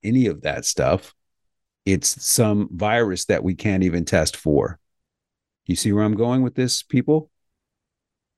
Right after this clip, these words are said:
Yeah, I'm very concerned right now. So, um, I started driving, you know, after turning everything off, I'm driving out of the city. And right before I get on the freeway,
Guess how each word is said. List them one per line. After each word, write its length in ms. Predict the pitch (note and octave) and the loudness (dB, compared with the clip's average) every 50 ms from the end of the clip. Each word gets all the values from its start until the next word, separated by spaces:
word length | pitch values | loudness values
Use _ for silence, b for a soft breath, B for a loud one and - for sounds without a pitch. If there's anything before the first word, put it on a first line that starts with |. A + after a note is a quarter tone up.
| _ _ _ - | _ _ _ 2
Yeah, 220 | - G2+ E2 F#2 F#2+ _ - | 4 4 4 2 -6 _ -6
I'm 180 | G#2 A2 G#2+ | -4 -4 -4
very 320 | F#2+ F#2 G#2 G#2 G#2 G2+ F#2+ | -2 -2 0 0 0 0 -2
concerned 500 | - - B2+ C3+ - - - C#2+ C2+ - | -4 -6 -6 -4 -4 -4 -4 -4 -6 -6
right 180 | - - - - | -4 -6 -6 -6
now. 240 | - - - F2+ - _ _ _ _ _ _ _ _ _ _ _ _ _ _ _ _ _ _ _ _ _ _ _ _ _ _ _ _ _ _ _ _ _ _ _ _ B B B B B B _ _ _ _ _ _ _ _ _ _ _ - | -6 -8 -8 -8 -12 _ _ _ _ _ _ _ _ _ _ _ _ _ _ _ _ _ _ _ _ _ _ _ _ _ _ _ _ _ _ _ _ _ _ _ _ B B B B B B _ _ _ _ _ _ _ _ _ _ _ -8
So, 500 | - - B2 A2+ A2+ A2 A2 A2 - - - | -2 0 2 2 4 2 2 0 -2 -4 -6
um, 400 | A#2 A2+ A2+ G#2+ G#2 G2+ G2 - | -6 -2 0 2 2 2 0 -2
I 80 | - A2 | -4 -4
started 240 | G#2 - D#3 C#3+ B2+ | 0 0 0 0 2
driving, 640 | A#2+ B2 A2+ A2+ A2 A#2 A#2 A#2 A2+ G#2+ G#2+ G#2+ - | 0 0 0 0 0 -2 -2 -4 -4 -4 -6 -10 -6
you 120 | - A#2+ A2+ | -2 0 2
know, 400 | G2+ F#2+ F#2 F#2+ F#2 F#2 F#2 F#2 - | 2 4 2 2 0 -2 -6 -4 -2
after 180 | F2+ - - A2+ | -2 -2 -2 -2
turning 220 | - B2 A2+ G#2 | -2 0 0 0
everything 300 | G2+ F#2+ G2 F#2+ F#2+ F#2 | 0 -2 -2 -2 0 2
off, 120 | F#2 F#2 | 2 0
I'm 100 | F2+ F#2 | 0 -2
driving 320 | F2 G#2 F#2+ F#2 F2+ F2+ F2+ | 0 0 2 2 2 0 -2
out 120 | F2 F2 | 0 0
of 60 | F2 | 0
the 40 | F2 | -2
city. 380 | - - G2+ F#2+ F2+ F2 E2+ G1+ | -2 0 0 2 2 2 2 0
And 220 | D2 E2+ E2 - | 0 0 2 4
right 160 | F2+ A2 G#2+ | 4 4 4
before 240 | - G#2+ - B2 G#2+ | 0 -4 -4 -2 0
I 40 | G2 | 0
get 120 | F#2+ G2 | 2 0
on 80 | G2 F2+ | 0 0
the 60 | D#2 | -2
freeway, 520 | - - A2+ A#2+ A2 F2+ D#2 C2+ C2 - | -4 -2 0 0 2 2 0 0 -2 -4